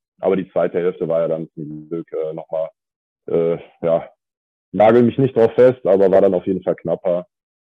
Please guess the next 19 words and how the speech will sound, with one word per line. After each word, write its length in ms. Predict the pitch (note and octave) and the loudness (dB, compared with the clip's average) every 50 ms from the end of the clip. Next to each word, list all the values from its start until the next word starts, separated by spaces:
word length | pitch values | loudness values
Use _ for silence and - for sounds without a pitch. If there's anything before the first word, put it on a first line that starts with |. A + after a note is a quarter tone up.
| _ _ _ _ _ _ _ _ _ _ | _ _ _ _ _ _ _ _ _ _
Und, 320 | - E2+ E2+ E2+ E2+ D#2 _ - - | -4 -2 -2 -2 -4 -6 _ -12 -10
ähm, 600 | - - D#2 D#2 D#2+ D#2 D2+ D#2 D#2 D2 C#2+ _ _ _ - | -4 -2 -2 -2 -2 -4 -6 -6 -8 -10 -12 _ _ _ -4
ja, 300 | D2+ C#2+ D2 D2+ - _ _ _ _ | -2 -2 -2 -2 -6 _ _ _ _
aber 180 | - F2 F#2 | -2 0 2
letzten 300 | F#2+ G#2+ A2 - _ G2 | 4 4 2 0 _ -4
Endes 240 | F#2 F#2 G2+ G2+ - | -2 0 0 0 0
hab 100 | - F#2 | 0 -2
ich 60 | F#2 - | -2 -2
natürlich 300 | G#2 F2+ - G#2 F#2+ - | -6 -2 -2 -4 -2 0
schon 180 | - G#2 G2+ | -2 -2 2
gehofft, 320 | F#2+ F#2 E2 G2 G2+ G2 _ | 2 2 4 4 2 2 _
dass 120 | - G2 F#2 | -2 -4 -4
uns 220 | _ G2 F#2+ F2+ _ _ | _ -10 -10 -10 _ _
Kyle 240 | - G#2 G2 F#2+ F2+ | 0 2 2 2 2
Pitts 220 | - G#2+ G2 _ _ | -2 -6 -6 _ _
nicht 180 | G#2 G2+ F2+ | -8 -8 -4
so 120 | _ G#2+ G#2 | _ 0 2
dermaßen 420 | G#2 G2+ G2+ G2 G2+ G2+ - G#2 _ | 2 2 2 2 -2 -2 -4 -14 _
zerstört 480 | - G2 - - - G2+ G#2+ G#2+ G#2 | -8 -8 -4 -2 2 2 4 2 2